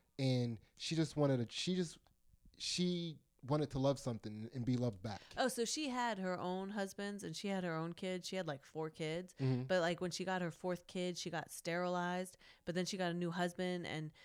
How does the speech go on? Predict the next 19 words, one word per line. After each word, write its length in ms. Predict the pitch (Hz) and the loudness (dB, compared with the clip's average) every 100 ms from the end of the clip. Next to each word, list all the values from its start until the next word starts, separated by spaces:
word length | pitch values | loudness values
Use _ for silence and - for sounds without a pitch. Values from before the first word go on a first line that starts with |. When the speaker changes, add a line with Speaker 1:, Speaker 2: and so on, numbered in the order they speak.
| - | -16
Speaker 2:
she 120 | - | -8
kept 200 | - 196 | -2 -2
telling 280 | - 180 185 | 0 0 2
him 140 | 185 175 | 2 0
that 140 | - | -2
she 100 | - | -2
was 160 | 165 - | -2 -4
pregnant 640 | - 165 175 175 170 - _ _ _ _ - | -4 -2 0 0 0 -4 _ _ _ _ -4
and, 420 | 165 165 165 160 | 0 2 0 0
um, 540 | 151 147 143 139 127 - | 0 0 -2 -4 -6 -6
they 140 | - 175 | 0 2
were 160 | 175 | 2
gonna 460 | 165 175 165 151 127 - - 165 | 0 0 2 0 -2 -8 -12 -2
get 280 | 180 160 - _ _ _ _ - | 0 0 -6 _ _ _ _ -8
divorced. 640 | 175 156 180 196 226 - | -6 0 4 4 2 -2
And 100 | 170 | -6
she 160 | - 175 | -4 -4
was 160 | 160 | -4
like, 180 | 156 139 | -4 -6